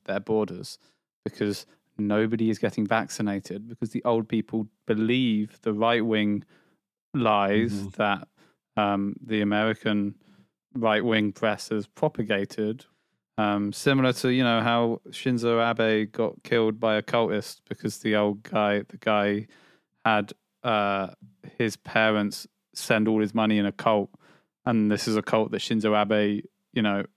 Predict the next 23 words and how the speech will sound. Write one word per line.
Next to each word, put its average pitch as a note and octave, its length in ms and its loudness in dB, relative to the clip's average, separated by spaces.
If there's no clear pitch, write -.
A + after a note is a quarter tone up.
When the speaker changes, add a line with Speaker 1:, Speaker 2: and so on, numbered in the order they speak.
Speaker 1:
approved A#2+ 600 0
of G2+ 400 -2
and G#2+ 240 0
went A2+ 240 2
to - 80 -14
speak - 460 -4
in C3 160 2
it. F#2 220 -2
And A2 100 0
so A2+ 140 4
he A2+ 220 4
thought A2 360 2
the A2 120 0
way G#2+ 260 4
to - 100 -6
get A2 240 2
to A#2 80 0
them G#2 300 4
was G2+ 140 -2
to - 120 -4
kill G#2+ 220 0
Shinzo G#2 340 0
Abe. G#2 360 0